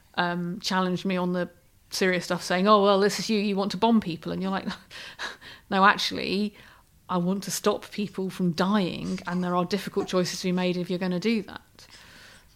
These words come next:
Um, so it was, it was a very difficult time because trying to have what was quite a nuanced conversation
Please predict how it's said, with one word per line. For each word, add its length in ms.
Um, 440
so 180
it 120
was, 600
it 140
was 180
a 60
very 200
difficult 400
time 360
because 760
trying 340
to 100
have 380
what 180
was 160
quite 220
a 40
nuanced 440
conversation 920